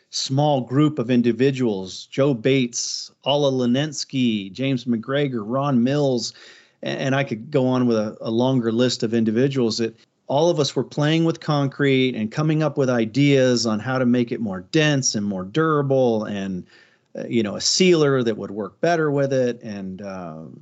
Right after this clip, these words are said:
better scrims and, you know,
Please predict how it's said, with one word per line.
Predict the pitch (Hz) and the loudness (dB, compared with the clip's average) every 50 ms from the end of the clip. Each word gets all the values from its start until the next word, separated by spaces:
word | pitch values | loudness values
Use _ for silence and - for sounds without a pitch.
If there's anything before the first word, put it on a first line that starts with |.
| - - | -6 -2
better | 123 120 110 104 | -2 0 0 -2
scrims | - - - - - - 160 165 175 170 165 160 156 147 135 131 123 - 113 110 | -2 -2 -4 -4 -4 -2 2 4 4 6 4 4 4 2 2 2 2 0 -2 -4
and, | 104 98 95 92 98 95 - - - - - _ _ _ | -4 -4 -6 -8 -10 -14 -16 -20 -20 -20 -20 _ _ _
you | - 117 110 | -6 -4 -4
know, | 101 95 90 90 87 87 95 | -4 -4 -8 -10 -12 -14 -16